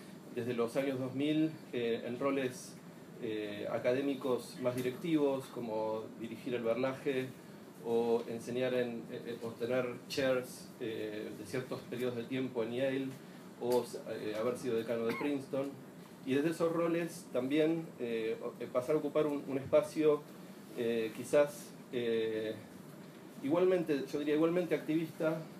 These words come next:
eh, culturalmente activista, eh, pero, eh, u-, eh, eh, incorporándole aspectos más, eh, adminis-, administrativos en el sentido no de lo burocrático, sino de la,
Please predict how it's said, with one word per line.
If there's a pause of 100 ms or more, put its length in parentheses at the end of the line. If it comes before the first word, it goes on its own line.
(160)
eh,
culturalmente
activista, (680)
eh, (580)
pero, (400)
eh,
u-,
eh, (320)
eh,
incorporándole
aspectos
más,
eh,
adminis-,
administrativos
en
el
sentido (520)
no
de
lo
burocrático,
sino
de
la,